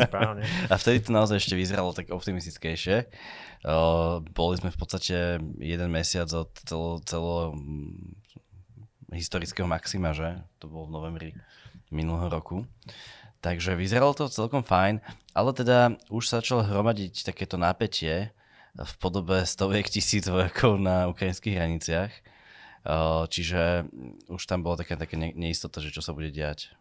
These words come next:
Speaker 2: O, a tá sa potom už iba zväčšovala.
Speaker 1: Áno, to si vlastne pamätáme, že keď sa ohlasila vojna na Ukrajine, tak, a, nielen krypto, ale všetky trhy vlastne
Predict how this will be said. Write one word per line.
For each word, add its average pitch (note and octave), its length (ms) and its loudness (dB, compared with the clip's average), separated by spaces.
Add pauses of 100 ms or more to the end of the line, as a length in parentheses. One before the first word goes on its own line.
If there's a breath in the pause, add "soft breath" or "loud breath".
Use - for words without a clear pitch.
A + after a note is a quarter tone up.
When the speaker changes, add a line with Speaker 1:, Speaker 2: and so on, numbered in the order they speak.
(180)
Speaker 2:
O, D2+ 480 -4
a - 120 -12 (200)
tá D#2 160 -4
sa - 160 -10
potom D#2 160 -6
už D2+ 160 -8
iba D#2 80 -6
zväčšovala. C#2+ 600 -6 (800 soft breath)
Speaker 1:
Áno, A#2 220 0
to G#2 80 -10
si A#2+ 80 -4
vlastne A#2+ 240 -2
pamätáme, G#2+ 480 0
že F#2+ 160 -6
keď - 160 -8 (320)
sa G#2+ 160 -2
ohlasila G2+ 400 0
vojna G2+ 240 2
na G2 80 4
Ukrajine, G2 560 -2
tak, - 320 -8
a, F#2+ 480 0 (720 loud breath)
nielen A#2 320 6
krypto, A2 400 2
ale G#2 240 6
všetky - 240 -6
trhy G2+ 240 -4
vlastne G2 560 -4